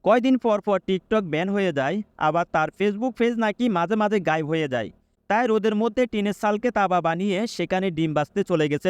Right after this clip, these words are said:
মানিক মিয়া। ফুড ব্লগার ওরূপে অখাদ্য আপার পেজ নাকি কাল বৈশাখী ঝড় আসার আগেই আকাশে উড়ে গেছে।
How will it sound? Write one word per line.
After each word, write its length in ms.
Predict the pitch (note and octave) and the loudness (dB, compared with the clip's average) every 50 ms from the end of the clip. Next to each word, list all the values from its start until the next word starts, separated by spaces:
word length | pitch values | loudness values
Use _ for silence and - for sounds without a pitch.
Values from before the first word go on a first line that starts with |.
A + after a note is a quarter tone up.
| - - | -2 0
মানিক 240 | D#3 D3+ C#3 C3 - - | 0 0 0 -2 -2 -2
মিয়া। 160 | A#2+ A2 A2 - _ _ _ _ _ | -4 -4 -4 -6 _ _ _ _ _
ফুড 260 | - B3+ C4 C4+ C4+ | -4 -2 -2 -2 -4
ব্লগার 480 | G#3+ F3+ F#3 G3 A3 B3 A3+ G#3 G3+ G#3+ | -2 0 2 2 4 4 2 2 0 0
ওরূপে 320 | - G#3 A3+ A#3+ A#3 G#3+ A#3+ | 0 0 -2 -2 0 0 0
অখাদ্য 460 | B3 G#3+ G3 F#3 G#3+ A3 G#3+ G3 B3 | 0 0 0 0 0 -2 -2 0 2
আপার 300 | A#3 A3 G#3 A#3 A3+ A3+ | 2 2 2 2 0 0
পেজ 280 | G3 - - F#3+ G#3+ A#3 A#3 | 0 -2 -2 0 0 0 0
নাকি 360 | B3 A#3 G#3 - E3 F#3 A3+ - _ _ _ _ _ | -2 -2 0 0 0 -2 -2 -4 _ _ _ _ _
কাল 200 | F#3+ G3+ A3 A3+ | 0 2 2 2
বৈশাখী 480 | G3+ G3 G#3+ G3+ - B3 A#3+ B3 A#3+ | 2 0 0 2 0 -2 -2 -2 -4
ঝড় 280 | G#3 F3+ G3 G3 A3 - | -2 0 0 0 0 0
আসার 340 | - - E3 E3+ - A#3 A3+ | 0 -2 -2 -2 -2 0 0
আগেই 420 | G#3+ F3+ F3 E3+ D#3 E3+ G#3 A#3 | 0 0 0 0 0 0 0 0
আকাশে 420 | G#3 F3+ E3 D#3+ E3 F3 E3 - G3+ | 0 0 0 2 0 -2 -2 0 0
উড়ে 200 | F#3+ E3 D3+ D3 | 0 2 0 0
গেছে। 320 | B2+ B2 - - A2+ G2+ | -2 -4 -6 -6 -12 -12